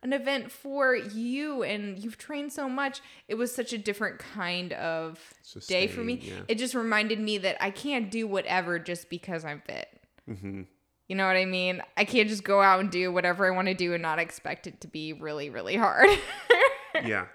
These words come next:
Speaker 2: it's, you know, even doing it at,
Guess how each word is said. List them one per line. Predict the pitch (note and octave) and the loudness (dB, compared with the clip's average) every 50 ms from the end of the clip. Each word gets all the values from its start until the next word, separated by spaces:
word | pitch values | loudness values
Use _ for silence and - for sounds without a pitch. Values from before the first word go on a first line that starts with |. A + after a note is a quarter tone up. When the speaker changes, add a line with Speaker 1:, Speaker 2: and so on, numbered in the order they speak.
| - _ | -16 _
Speaker 2:
it's, | - A2+ G#2+ - - - - | -8 -8 -8 -8 -12 -12 -10
you | C#3 | -8
know, | G#2 F2 E2 - - _ _ _ _ _ _ _ _ _ _ _ _ _ - - - _ _ _ _ _ _ _ _ _ _ _ _ _ _ _ _ _ _ _ _ _ _ _ _ _ - - | -8 -8 -8 -12 -16 _ _ _ _ _ _ _ _ _ _ _ _ _ -20 -20 -20 _ _ _ _ _ _ _ _ _ _ _ _ _ _ _ _ _ _ _ _ _ _ _ _ _ -20 -10
even | - - A#2 A2 A2+ G2+ | -6 -4 -2 -2 -2 -2
doing | F2+ G2 F#2 F#2 F#2 F#2 | -2 -2 -2 -2 -2 -4
it | F#2 F#2+ F#2 - _ _ _ _ _ _ _ - | -6 -6 -8 -10 _ _ _ _ _ _ _ -12
at, | F#2+ F#2+ F#2 E2+ D#2+ | -10 -10 -10 -12 -14